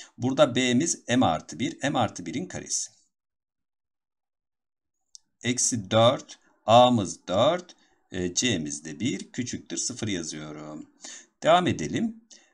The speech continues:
E, m artı birin karesini alırsak m kare artı iki m artı bir, eksi on altı küçüktür sıfır yazdık.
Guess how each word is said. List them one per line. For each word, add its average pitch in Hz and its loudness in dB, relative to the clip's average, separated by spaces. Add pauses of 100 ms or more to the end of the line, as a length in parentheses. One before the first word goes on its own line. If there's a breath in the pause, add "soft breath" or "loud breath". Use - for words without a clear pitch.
(260 soft breath)
E, 95 -2
m 160 2
artı 117 2
birin 98 -4
karesini 95 -4
alırsak 117 -4
m 120 0
kare 78 -8
artı 107 0
iki 87 -8
m 131 -4 (720)
artı 92 -2
bir, 104 -8
eksi 151 -4
on 127 -2
altı 107 -4
küçüktür - -12
sıfır - -6
yazdık. - -12